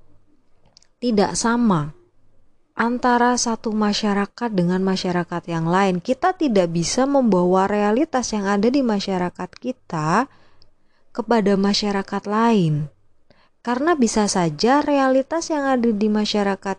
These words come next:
kita itu tidak diyakini atau tidak menjadi realitas pada masyarakat yang lain. Karena kita berbicara, ketika kita bicara masalah realitas sosial,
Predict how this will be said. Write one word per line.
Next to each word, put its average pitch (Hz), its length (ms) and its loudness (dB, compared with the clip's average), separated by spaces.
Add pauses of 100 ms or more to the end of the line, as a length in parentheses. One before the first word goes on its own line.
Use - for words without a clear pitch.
kita 190 720 -2 (640)
itu - 380 -2 (260)
tidak 208 480 -2
diyakini 202 1040 0
atau 294 560 -4
tidak 226 400 -2
menjadi 202 560 0
realitas 202 880 0
pada 175 320 -4
masyarakat 220 680 -4 (100)
yang 214 180 -6
lain. 220 480 0
Karena 247 380 -6
kita 269 320 -8
berbicara, 190 580 -2
ketika 311 480 -2
kita 269 320 -4
bicara 202 400 -2
masalah 190 480 0
realitas 190 720 -2
sosial, 196 640 0